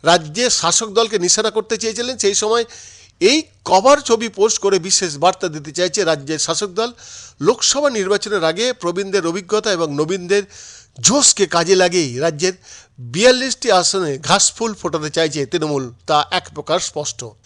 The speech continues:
আর এই কভার ছবি বদল করে তৃণমূল যেন বার্তা দিতে চাইল যে "পিকচার আবি বাকি হ্যায় দোস্ত।" এখনো পর্যন্ত রাজ্য শাসক দলের তরফে এই প্রসঙ্গে কোনো বার্তা দেওয়া হয়নি। কোনো নেতা বা আইটি সেলের তরফে এই নতুন কভার ফটো নিয়ে কোনো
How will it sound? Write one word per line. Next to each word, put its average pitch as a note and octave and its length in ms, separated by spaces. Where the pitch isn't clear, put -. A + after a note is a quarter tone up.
আর F#3 160
এই A#3+ 160
কভার A3+ 280
ছবি D4+ 280
বদল A3 280
করে B3+ 220
তৃণমূল A3+ 360
যেন A#3 180
বার্তা F3+ 320
দিতে F#3+ 240
চাইল G3+ 520
যে G3 160
"পিকচার A3 520
আবি A3 200
বাকি G3 380
হ্যায় G3+ 200
দোস্ত।" A3 580
এখনো F3+ 260
পর্যন্ত F#3+ 320
রাজ্য E3+ 460
শাসক G3 380
দলের A#3 260
তরফে G3+ 340
এই F#3+ 80
প্রসঙ্গে G3 340
কোনো F3+ 200
বার্তা D#3 320
দেওয়া G3 200
হয়নি। A3+ 240
কোনো A3 240
নেতা G#3 400
বা F#3 120
আইটি F3 380
সেলের G#3+ 240
তরফে F#3+ 360
এই F#3 80
নতুন F3 320
কভার F#3 280
ফটো F#3 240
নিয়ে F#3+ 160
কোনো F#3+ 600